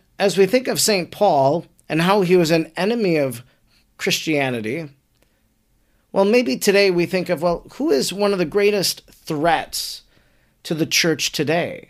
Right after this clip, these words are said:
Who's one of the greatest enemies of the church? Now, I'm not sure if I can actually name a name, and even if I could, I'm not sure I would. But it's good for us to pray for the enemies of the church,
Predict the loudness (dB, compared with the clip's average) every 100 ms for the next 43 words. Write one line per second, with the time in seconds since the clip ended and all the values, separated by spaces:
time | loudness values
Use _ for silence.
0 | _ _ _ _ _ -4 0 2 4 2
1 | 0 0 0 0 -2 -4 -2 0 2 2
2 | 0 -2 -6 -4 -4 -4 -4 -4 -6 -14
3 | _ _ -4 0 2 4 4 4 2 2
4 | 0 -2 0 0 2 0 0 -2 -4 -8
5 | -8 -10 -14 _ _ _ 2 4 4 2
6 | 4 2 2 0 2 0 0 0 0 0
7 | 0 0 0 -2 -8 -12 -16 _ _ _
8 | _ _ _ _ _ _ _ _ 2 4
9 | 0 _ _ _ _ -6 -6 -2 -2 0
10 | 4 4 4 0 -4 -2 2 2 2 0
11 | 0 -2 -2 0 0 0 -2 -4 -4 -4
12 | -6 -8 -14 -16 -16